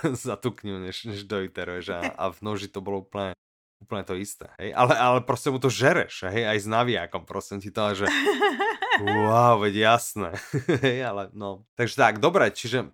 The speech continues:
Speaker 1: top trojka, no.
Speaker 2: Jsou Věř mi, thriller, D N A,
Speaker 1: Mhm, mhm.
Speaker 2: <laughs> taky thriller,
Speaker 1: Dna,
Speaker 2: Dna
Speaker 1: jasné.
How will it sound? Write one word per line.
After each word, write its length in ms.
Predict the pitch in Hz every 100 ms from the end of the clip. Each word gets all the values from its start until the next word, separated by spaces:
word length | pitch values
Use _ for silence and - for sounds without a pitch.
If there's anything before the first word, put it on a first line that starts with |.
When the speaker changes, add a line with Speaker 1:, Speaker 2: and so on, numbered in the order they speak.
| -
Speaker 1:
top 200 | 160 151
trojka, 400 | 139 131 127 87
no. 260 | 82 95 147
Speaker 2:
Jsou 640 | - 240 233 214 185 - 208
Věř 400 | 208 233 220 233
mi, 200 | 226 277 415 - _ _ _
thriller, 440 | - 175 175 196 285 - - -
D 160 | 202 240
N 200 | 247 277
A, 300 | - 196 202 285 _
Speaker 1:
Mhm, 100 | -
mhm. 260 | 226 262 254 - -
Speaker 2:
<laughs> 240 | 320 247
taky 260 | - 220 254
thriller, 440 | 240 240 233 240 339
Speaker 1:
Dna, 440 | 127 131 131 101 120
Speaker 2:
Dna 220 | 233 226
Speaker 1:
jasné. 460 | 220 - 110 147